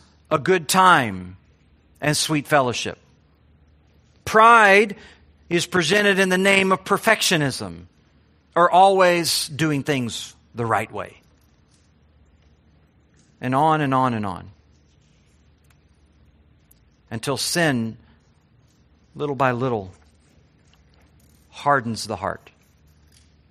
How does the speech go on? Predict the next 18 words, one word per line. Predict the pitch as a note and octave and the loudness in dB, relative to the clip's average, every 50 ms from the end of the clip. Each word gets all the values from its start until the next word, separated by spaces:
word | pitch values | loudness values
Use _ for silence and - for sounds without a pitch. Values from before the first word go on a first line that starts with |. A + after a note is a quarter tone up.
| _ - _ _ _ _ _ _ _ _ _ _ _ _ _ _ _ _ _ _ _ _ _ _ _ _ _ | _ -20 _ _ _ _ _ _ _ _ _ _ _ _ _ _ _ _ _ _ _ _ _ _ _ _ _
As | - G#2+ G#2+ | -20 -18 -10
Brooks | B2 C3+ C3+ C3 - | -4 -4 -4 -4 -4
says, | - - B2+ B2 A#2 G#2 | -4 -2 -2 -2 -2 -4
"The | - | -6
most | A2+ A#2+ A#2+ A2 G2+ A2+ | -6 -6 -6 -6 -8 -6
dangerous | A2 B2+ C3 C3+ C#3 A2+ B2+ A#2+ G#2+ F#2+ | -4 -4 -2 -2 -4 -4 -6 -6 -6 -8
vermin | G#2 G#2+ B2 B2+ B2+ B2 B2 A2+ G#2+ G#2+ - - - - - - _ _ _ _ _ | -6 -4 -2 -2 -2 -2 -2 -4 -6 -6 -10 -18 -20 -20 -20 -20 _ _ _ _ _
are | - A#2 A#2+ | -4 -2 0
often | B2+ C3+ - - A#2+ G#2 | 0 0 -2 -4 -8 -4
found | B2+ B2 A#2+ A#2+ A#2 G#2+ | -2 -2 -2 -2 -4 -4
under | A2+ A2 G#2+ G#2+ | -6 -6 -6 -6
the | F#2+ G#2+ G2+ | -6 -8 -10
fairest | - - B2 A2+ G#2+ G2+ F#2 - - | -6 -4 -4 -4 -4 -6 -8 -10 -14
of | G#2 - | -16 -14
flowers." | - G2+ F#2 E2+ E2 E2 E2 - - - - - - _ _ _ _ _ _ _ _ _ _ _ _ _ _ _ _ _ _ _ _ _ _ _ _ _ _ _ _ _ _ _ _ _ _ _ _ _ _ _ _ - | -10 -12 -10 -10 -12 -16 -18 -20 -20 -20 -20 -20 -20 _ _ _ _ _ _ _ _ _ _ _ _ _ _ _ _ _ _ _ _ _ _ _ _ _ _ _ _ _ _ _ _ _ _ _ _ _ _ _ _ -10
Device | B2+ A#2+ D3+ D#3+ E3 - | -2 2 2 2 2 0
number | - E3 D#3 D3 C#3 | -4 -4 -4 -4 -6
three, | - C#3+ D3+ E3 E3+ F#3+ F#3 | -4 -2 -2 -2 -2 -4 -6